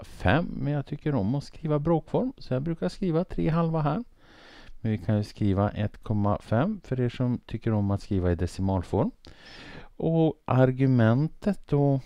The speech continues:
för Z genom W,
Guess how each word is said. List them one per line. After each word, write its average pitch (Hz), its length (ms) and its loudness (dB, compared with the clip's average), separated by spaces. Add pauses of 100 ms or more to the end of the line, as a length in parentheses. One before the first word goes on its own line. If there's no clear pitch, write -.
(420)
för 92 540 4 (140)
Z - 1000 2 (120)
genom 85 680 0 (100)
W, 82 880 -2